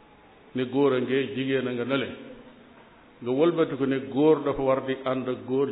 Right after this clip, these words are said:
jigéen war di ànd ak jigéen. War na noo dem ba seqi jéego weesu suñ nu ciy woo, nu naan nun day loolu sunu askan nangooguñ ko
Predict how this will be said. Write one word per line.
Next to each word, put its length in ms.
jigéen 280
war 160
di 160
ànd 220
ak 100
jigéen. 380
War 200
na 120
noo 160
dem 180
ba 180
seqi 380
jéego 440
weesu 480
suñ 200
nu 120
ciy 220
woo, 540
nu 140
naan 280
nun 180
day 140
loolu 460
sunu 260
askan 340
nangooguñ 520
ko 220